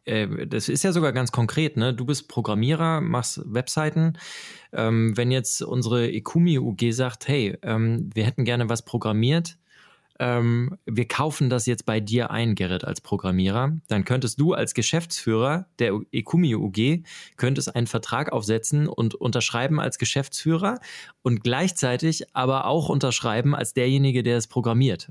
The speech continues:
Und, ähm, das ist quasi, dann steht auf beiden Seiten einfach deine Unterschrift. Das haben wir offiziell erlaubt,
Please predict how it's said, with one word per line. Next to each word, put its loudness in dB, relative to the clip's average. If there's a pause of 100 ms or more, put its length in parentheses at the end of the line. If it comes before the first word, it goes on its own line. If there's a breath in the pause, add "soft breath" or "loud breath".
(160)
Und, -2
ähm, 0 (240)
das -2 (520)
ist -4
quasi, 0
dann -2
steht -2
auf -4
beiden 2
Seiten 0
einfach -2
deine 0
Unterschrift. -2 (540 loud breath)
Das 0
haben 2
wir 2
offiziell -2
erlaubt, -2